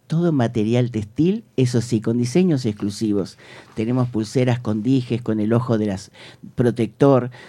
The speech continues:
También puede ser souvenir para comunión o diferentes propósitos.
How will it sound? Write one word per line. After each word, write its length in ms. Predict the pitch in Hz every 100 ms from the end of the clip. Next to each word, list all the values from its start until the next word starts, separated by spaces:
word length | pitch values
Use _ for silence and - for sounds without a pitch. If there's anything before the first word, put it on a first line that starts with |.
| - _ _ -
También 360 | 120 123 131
puede 220 | 127 123
ser 240 | 113 135 120
souvenir 480 | 127 113 110 127 123
para 220 | 117 113
comunión 600 | 107 107 113 147 214 269 -
o 140 | 120
diferentes 440 | 107 117 120 117
propósitos. 840 | 120 127 123 175 127 117 110 107